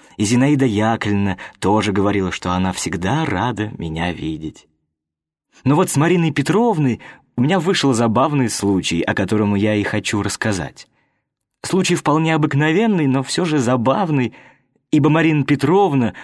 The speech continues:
увидя меня, совершенно облысела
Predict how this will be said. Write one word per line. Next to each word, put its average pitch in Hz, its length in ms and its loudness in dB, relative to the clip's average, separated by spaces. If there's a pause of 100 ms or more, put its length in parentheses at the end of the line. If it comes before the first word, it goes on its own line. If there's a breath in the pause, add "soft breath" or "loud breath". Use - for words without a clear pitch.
увидя 117 360 2
меня, 170 420 2 (480 loud breath)
совершенно 165 800 2
облысела 113 1120 2